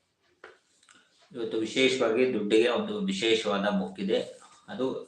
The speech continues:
ಆ, The Secret ಅಂತ, ರಹಸ್ಯ ಅಂತ. ಈ ಬುಕ್ನ ನೀವು ಎಲ್ಲರೂ ತರಿಸ್ಕೊಂಡು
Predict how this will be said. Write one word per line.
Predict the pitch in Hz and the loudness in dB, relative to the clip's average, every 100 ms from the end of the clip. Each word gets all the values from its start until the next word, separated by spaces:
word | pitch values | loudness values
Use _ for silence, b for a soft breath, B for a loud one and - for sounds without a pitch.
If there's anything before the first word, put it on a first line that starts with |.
| - | -8
ಆ, | 107 101 | -4 -2
The | 98 98 | -4 -4
Secret | - 110 104 104 98 | 0 0 2 -2 -2
ಅಂತ, | 98 123 | 0 0
ರಹಸ್ಯ | 95 101 104 - 98 | 2 0 -2 -2 -2
ಅಂತ. | 95 92 | -2 -4
ಈ | 110 123 | -4 -4
ಬುಕ್ನ | - - 120 113 | -6 -8 -6 -6
ನೀವು | 107 104 | -4 -2
ಎಲ್ಲರೂ | 98 101 113 110 | 0 2 0 0
ತರಿಸ್ಕೊಂಡು | 95 - - 95 95 | -4 -6 -8 -4 -2